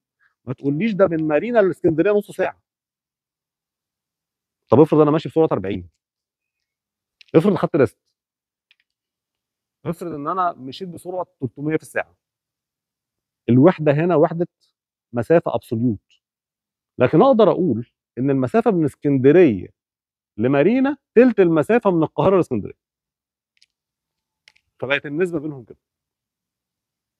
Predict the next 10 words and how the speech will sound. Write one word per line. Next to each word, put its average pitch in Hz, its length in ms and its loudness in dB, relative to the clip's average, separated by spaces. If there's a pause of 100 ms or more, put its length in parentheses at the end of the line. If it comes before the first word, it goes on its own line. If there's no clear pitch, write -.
ترجمها 165 380 2
بقى 170 140 4
زي 180 100 0
ما 170 80 0
ترجمها. 101 340 -8 (960)
طب 131 100 4
سؤال 220 260 4
تاني، 127 320 0 (1000)
الناس 165 300 4
اللي 175 160 4